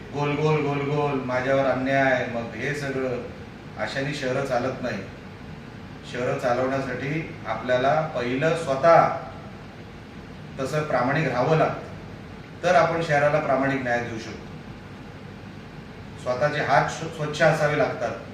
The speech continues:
तर आपण स्वच्छ हाताने जनतेची सेवा करू शकतो. आणि म्हणून मला ह्या विषयामध्ये खरं तर जायचं नव्हतं. माझी लढाई ही कोर्टात असणार आहे आता उद्यापासून.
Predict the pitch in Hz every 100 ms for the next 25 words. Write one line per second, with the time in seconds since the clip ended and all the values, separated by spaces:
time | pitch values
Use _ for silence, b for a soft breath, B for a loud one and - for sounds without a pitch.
0 | - - - - 160 170 131 - 165 156
1 | 160 147 147 147 143 139 143 147 143 131
2 | 127 123 123 113 101 - - - - -
3 | - - - - - - - - 123 127
4 | 120 156 190 - - - - - - -
5 | - - 117 131 151 156 - - - -
6 | 131 143 135 143 143 143 151 139 139 143
7 | 131 135 - 123 123 - - - - -
8 | - - - 117 117 147 160 151 156 160
9 | 180 160 156 165 143 - 123 110 104 104
10 | 98 - - - - - 127 143 113 -
11 | -